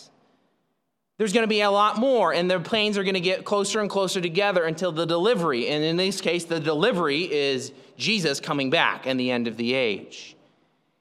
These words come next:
And he's just saying, "All right, you're gonna have, uh, wars, rumors of wars, famines, earthquakes.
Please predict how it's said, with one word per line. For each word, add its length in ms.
And 80
he's 100
just 140
saying, 260
"All 120
right, 240
you're 160
gonna 200
have, 280
uh, 240
wars, 360
rumors 240
of 60
wars, 220
famines, 420
earthquakes. 640